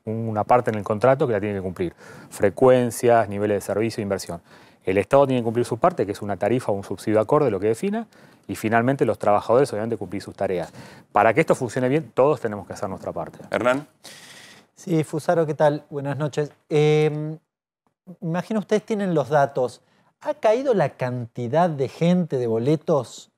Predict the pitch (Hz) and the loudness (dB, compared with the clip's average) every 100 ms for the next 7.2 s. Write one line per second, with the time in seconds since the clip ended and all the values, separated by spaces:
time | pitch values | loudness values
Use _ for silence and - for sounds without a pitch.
0 | _ 120 117 110 107 - _ - 127 120 | _ -6 -4 -2 -4 -10 _ -16 -10 -6
1 | 113 113 - 165 156 123 123 123 107 _ | -4 -4 2 6 6 4 2 0 -2 _
2 | 139 117 120 110 107 - 120 120 120 120 | -14 -12 -12 -14 -16 -12 -8 -6 -2 2
3 | 147 135 123 - 120 156 170 - _ 120 | 4 4 0 -2 2 4 4 0 _ -2
4 | 123 135 151 - - 160 151 123 - 151 | -2 0 -2 -4 -2 0 0 -6 -2 -2
5 | 151 - 160 170 - 185 - _ _ _ | 0 -2 -2 -2 -4 -4 -6 _ _ _
6 | _ _ - 202 220 277 302 330 277 233 | _ _ -6 -4 -4 -4 -4 -6 2 2
7 | 226 | 2